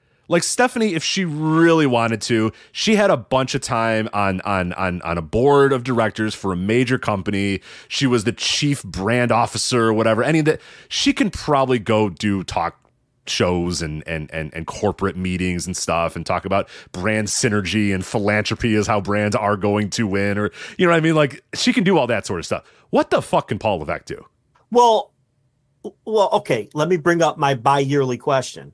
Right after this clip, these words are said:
Speaker 2: Do they have enough money to start their own thing? Uh, particular-, uh, especially after a sale?
Speaker 1: Um, after a sale, maybe. Do, do you feel like Stephanie has that in her?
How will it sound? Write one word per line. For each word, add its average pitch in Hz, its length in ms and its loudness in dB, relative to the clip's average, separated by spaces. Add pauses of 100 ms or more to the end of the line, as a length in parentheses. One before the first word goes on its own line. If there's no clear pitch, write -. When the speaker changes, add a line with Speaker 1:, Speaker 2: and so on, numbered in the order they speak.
(120)
Speaker 2:
Do 127 80 -4
they 135 120 4
have 156 120 2
enough 143 260 -2
money 123 280 0
to 127 80 0
start 123 340 0
their 123 160 2
own 123 160 0
thing? 160 340 -4 (320)
Uh, 131 120 -6
particular-, 156 720 2
uh, 160 280 -2
especially 165 520 0
after 147 240 2
a 127 40 -2
sale? - 420 -2 (2000)
Speaker 1:
Um, 165 440 2 (600)
after 233 260 0
a 247 60 0
sale, 202 500 2
maybe. 135 800 0
Do, 160 160 0
do 156 120 0
you 247 60 2
feel 320 180 -2
like 320 120 2
Stephanie - 680 -2
has 143 180 0
that 113 160 0
in 107 140 0
her? 120 260 -4